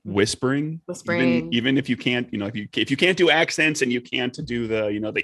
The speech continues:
Speaker 1: evil
Speaker 2: Yeah.
Speaker 1: sounding voice, you know, you, uh, just, uh, enunciating, whispering, any, like, all the different modulations of the voice can get,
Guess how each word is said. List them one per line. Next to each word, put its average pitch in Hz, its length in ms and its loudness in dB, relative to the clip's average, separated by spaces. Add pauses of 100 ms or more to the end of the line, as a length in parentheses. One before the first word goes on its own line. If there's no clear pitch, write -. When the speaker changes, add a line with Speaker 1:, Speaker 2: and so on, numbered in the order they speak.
(140)
Speaker 1:
evil 277 540 2 (640)
Speaker 2:
Yeah. 131 180 -2
Speaker 1:
sounding - 400 -8
voice, 311 680 -4 (540)
you 143 100 -4
know, 120 140 0
you, 117 200 -2 (540)
uh, 101 60 -4
just, 101 480 -8
uh, 101 220 -8 (120)
enunciating, 139 920 0 (120)
whispering, 127 680 0
any, 123 200 0
like, 117 260 -4
all 131 120 4
the 139 80 -2
different 117 240 -4
modulations 98 600 -8
of 95 100 -14
the 92 60 -12
voice - 360 -14
can 98 220 -10
get, 95 200 -6